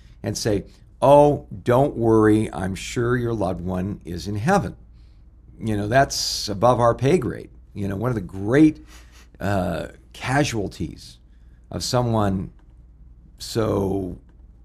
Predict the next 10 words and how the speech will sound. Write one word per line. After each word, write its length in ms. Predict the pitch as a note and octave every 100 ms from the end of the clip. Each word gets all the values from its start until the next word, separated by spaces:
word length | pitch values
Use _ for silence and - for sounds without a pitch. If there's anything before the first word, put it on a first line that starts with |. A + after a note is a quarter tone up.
| - - - - - -
permanently 520 | - F3 D#3 F#2 F2+
taking 380 | - C3 C3+ A#2
their 120 | G#2+
life 260 | G#2 G#2+ G2+
in 60 |
their 160 | G2 G2
own 100 | F#2+
hands 400 | F#2 A2 A2 -
like 220 | E2+ D2+ - -
this 380 | - - -